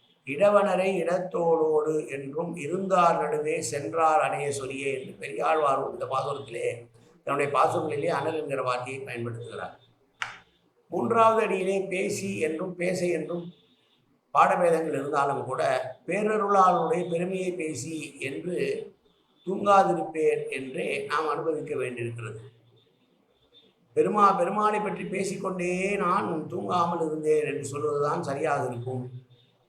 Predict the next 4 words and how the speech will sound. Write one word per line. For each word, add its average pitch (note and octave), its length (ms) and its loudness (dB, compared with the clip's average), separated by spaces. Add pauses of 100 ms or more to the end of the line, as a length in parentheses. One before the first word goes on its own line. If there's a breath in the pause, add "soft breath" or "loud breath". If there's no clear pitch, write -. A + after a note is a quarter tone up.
(720)
என்று E3+ 720 -2
தெளிவுபடுத்துகிறார்கள் D#3+ 880 0
ஆச்சாரியர். C3+ 680 -4 (220)
அப்படி A2+ 760 -6